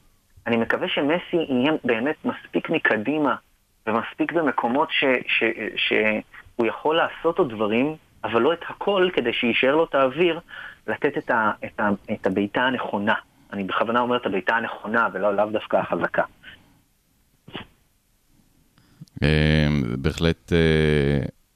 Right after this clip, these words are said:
Speaker 2: בוא נגיד, אז שחקן מפתח סמדו בסופו של דבר.
Speaker 1: סמדו, מסי ונויר, כן.
Speaker 2: סמדו,
Speaker 1: אלה השלישייה
Speaker 2: טוב,
Speaker 1: שלו.
Speaker 2: אה, מסי, נויר, ב-, בביירן?
Speaker 1: אה,
Speaker 2: ביירן?
Speaker 1: סליחה, סמדו, סמדו, מסי וטרשטגן.
Speaker 2: וטרשטגן, כמובן.
Speaker 1: כן,
Speaker 2: שי,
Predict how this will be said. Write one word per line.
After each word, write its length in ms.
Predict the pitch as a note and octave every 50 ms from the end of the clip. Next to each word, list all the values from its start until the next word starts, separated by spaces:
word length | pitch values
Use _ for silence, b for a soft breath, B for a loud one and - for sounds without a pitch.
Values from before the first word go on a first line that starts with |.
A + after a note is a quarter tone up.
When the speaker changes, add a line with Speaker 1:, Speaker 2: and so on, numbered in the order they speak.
| _ _ -
Speaker 2:
בוא 100 | D#2 E2 E2
נגיד, 220 | D#2 E2 E2 D2+
אז 320 | - - E2+ E2+ D2+ D2 -
שחקן 180 | - F2 F2+ F2+
מפתח 480 | F2 - - - D#2+ - - - F2+ D2+
סמדו 440 | - - - D#2 E2 F2+ E2 D#2+ C#2
בסופו 340 | D2+ D2 - - - D#2
של 120 | C#2+ - D#2
דבר. 300 | C#2+ C#2 D#2 G2+ A#2 C3+ - - b b b b b b b - -
Speaker 1:
סמדו, 340 | - B2 A#2+ B2+ C3 C#3 C#3
מסי 400 | B2+ A2+ A#2+ A#2+ - - B2 A2 G2+
ונויר, 500 | G#2 G2+ G2+ G2 F#2+ F#2+ F2+ E2 D#2 C2 - -
כן. 120 | - E2+
Speaker 2:
סמדו, 540 | - - - - D#2+ D2+ D#2 E2 F2 F2 F#2+
Speaker 1:
אלה 140 | F#2+ F2 E2
השלישייה 280 | - - D#2 D#2 - -
Speaker 2:
טוב, 120 | G#2 G2 E2
Speaker 1:
שלו. 100 | D2+ D2+
Speaker 2:
אה, 120 | C2+ C2
מסי, 320 | C#2+ D2+ D#2+ D#2+ - - D#2 - - A1+ - D#2
נויר, 460 | E2 E2+ F2+ G2+ G#2 G#2+ A2+ A#2 A#2 A#2 A2 F2 D2+ D2+ C2
ב-, 60 | D#2+ D2+ D#2+ D#2+ - E2+ D2+
בביירן? 580 | D2+ D#2 D2 C#2 D#2 F2 A2 C3 D#3 A#3 C#4 B3 - _ _ D3
Speaker 1:
אה, 40 | D3 C#3
Speaker 2:
ביירן? 280 | - E2+ G2 A2+ B2+ - - - - -
Speaker 1:
סליחה, 140 | B2 C3 C3+
סמדו, 80 | C#3+ D3+ - -
סמדו, 220 | C3 B2+ B2+ C3+ C3 B2+ A#2+ A2+ -
מסי 260 | A#2+ B2 A#2+ - - A2
וטרשטגן. 380 | G#2+ G#2 - G2+ F#2 D#2 - -
Speaker 2:
וטרשטגן, 540 | D#2 - F2 D2+ - - D#2+ D2+ C#2+ C#2 C2+
כמובן. 540 | - C#2 C2+ C#2 D2 D#2+ G#2 A2+ A2 G#2 F#2
Speaker 1:
כן, 60 | F#2
Speaker 2:
שי, 100 | - F#2